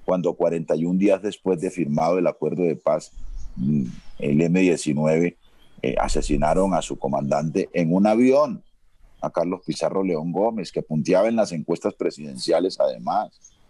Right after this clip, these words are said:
Es que nos tocó un periodo de violencia política muy dura. O sea,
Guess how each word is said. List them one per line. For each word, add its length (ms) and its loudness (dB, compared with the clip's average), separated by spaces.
Es 120 -12
que 140 2
nos 280 -2
tocó 280 -2
un 120 -2
periodo 520 2
de 100 2
violencia 500 -2
política 600 -2
muy 200 4
dura. 540 4
O 100 -4
sea, 260 2